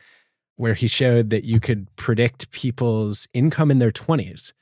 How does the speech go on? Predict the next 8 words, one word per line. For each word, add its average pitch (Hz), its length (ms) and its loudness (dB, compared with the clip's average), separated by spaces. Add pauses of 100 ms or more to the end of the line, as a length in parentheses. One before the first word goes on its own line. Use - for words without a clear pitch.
(400)
by 117 100 2
knowing 127 380 4
how 131 220 0
experienced 123 920 -2
their 113 200 -4
kindergarten 90 680 -4
teacher - 320 -10
was. - 320 -10